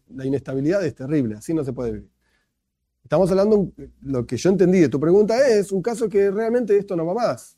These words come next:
Ahora, ¿lo tengo que justificar? No. Mucho más simple de lo que parece. No tengo nada que justificar. Esto no va más. ¿No te diste cuenta? <laughs> Le decís al otro.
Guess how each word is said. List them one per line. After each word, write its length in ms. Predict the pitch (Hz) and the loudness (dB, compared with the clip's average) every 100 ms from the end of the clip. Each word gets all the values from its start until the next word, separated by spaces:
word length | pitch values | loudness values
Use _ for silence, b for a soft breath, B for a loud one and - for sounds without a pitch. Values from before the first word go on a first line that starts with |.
| - | -8
Ahora, 160 | 160 | -2
¿lo 80 | 151 | 0
tengo 180 | 147 226 | 2 2
que 80 | 185 | 2
justificar? 760 | - 143 143 143 254 320 349 - - | -4 -4 -2 -2 4 4 2 -6 -2
No. 120 | 370 466 453 - _ _ _ _ _ _ _ _ _ _ _ _ | 0 0 -4 -10 _ _ _ _ _ _ _ _ _ _ _ _
Mucho 300 | 160 202 202 | -2 -2 -2
más 140 | 190 180 | -6 -6
simple 260 | 190 175 | -6 -4
de 80 | 160 | -4
lo 60 | 147 | -6
que 40 | |
parece. 300 | 139 131 123 | -6 -8 -10
No 80 | 143 | -8
tengo 200 | 185 175 | -4 -4
nada 240 | 185 190 | -2 -4
que 100 | 151 | -6
justificar. 500 | 143 139 120 151 - _ _ _ _ | -10 -12 -14 -20 -20 _ _ _ _
Esto 200 | 190 - 160 | -20 -14 -12
no 100 | 131 | -10
va 80 | 113 | -12
más. 140 | - _ _ _ _ _ _ | -16 _ _ _ _ _ _
¿No 100 | 147 | -10
te 80 | 143 | -6
diste 220 | 139 131 | -6 -6
cuenta? 420 | 143 196 208 156 _ _ | -6 -4 -4 -8 _ _
<laughs> 100 | 151 | -6
Le 180 | 196 156 | -2 -2
decís 240 | 151 175 | -2 -4
al 100 | 143 | -4
otro. 240 | 151 113 | -4 -4